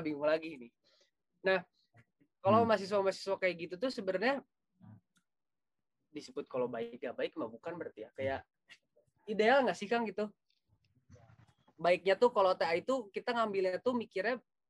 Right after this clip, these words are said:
Speaker 1: se-, sekarang-sekarang kah atau mungkin nanti ketika akhir baru nemu? Kalau dari Akang pribadi waktu pas, "Oh, saya pengen T A ini nih," kapan, Kang, ketemunya?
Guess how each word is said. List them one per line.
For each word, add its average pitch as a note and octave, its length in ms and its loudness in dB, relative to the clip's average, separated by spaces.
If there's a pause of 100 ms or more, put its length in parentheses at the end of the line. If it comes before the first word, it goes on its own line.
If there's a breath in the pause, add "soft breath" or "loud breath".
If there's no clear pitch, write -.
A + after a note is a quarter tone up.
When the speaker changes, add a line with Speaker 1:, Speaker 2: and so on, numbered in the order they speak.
(120)
Speaker 1:
se-, D3+ 320 -16 (960)
sekarang-sekarang C3+ 800 -2
kah D#3+ 300 -4
atau - 180 -2
mungkin C#3 320 -6
nanti F3+ 320 -6
ketika D#3 400 -6
akhir F#3+ 160 -4
baru D3 160 -2
nemu? D#3+ 320 -6 (560)
Kalau D#3 240 4
dari D#3+ 240 2
Akang F3 160 0
pribadi E3 400 0
waktu G3+ 320 2
pas, D#3 160 -2 (320)
"Oh, F#3+ 80 4
saya G3 160 -4
pengen D#3+ 240 2
T D3 80 0
A C3+ 80 4
ini D#3+ 240 0
nih," F3 140 -2 (340)
kapan, E3 320 2
Kang, B2 160 -4
ketemunya? C3 400 -4